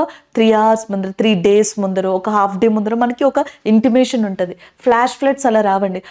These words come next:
కొండపోత వర్షాల వల్ల ఎలా వస్తుందో తెలీదు, సడన్గా ఫ్లడ్స్ వస్తాయి. మనకి ఇప్పుడు ఏదేది యూఏఈలో రాలా,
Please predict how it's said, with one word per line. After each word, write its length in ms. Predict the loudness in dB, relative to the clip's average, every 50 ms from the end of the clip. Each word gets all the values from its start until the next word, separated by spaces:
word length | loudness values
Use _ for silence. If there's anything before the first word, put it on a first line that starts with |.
| -12 _ -2
కొండపోత 480 | 0 0 2 0 0 0 0 0 2
వర్షాల 360 | 2 0 0 0 0 -2 -2
వల్ల 220 | 0 0 0 0 0
ఎలా 360 | -2 -2 0 2 2 2 2
వస్తుందో 440 | 2 0 0 0 0 0 0 0 -4 -4 -2
తెలీదు, 300 | -2 0 0 -2 -2 -4 -8 -10 -18 -12
సడన్గా 540 | -8 -4 -2 0 0 0 0 0 0 0 -2
ఫ్లడ్స్ 320 | 0 0 -2 -2 0 0
వస్తాయి. 280 | -2 -2 0 -2 -2 0
మనకి 280 | 0 -2 -2 -2 -2 -4
ఇప్పుడు 440 | -2 0 0 2 2 2 2 0 -2 -8 -18 -8 -4 0
ఏదేది 300 | 0 2 2 2 0 0
యూఏఈలో 580 | 0 2 2 4 4 4 4 4 4 4 4
రాలా, 340 | 4 2 2 0 0 -2 -6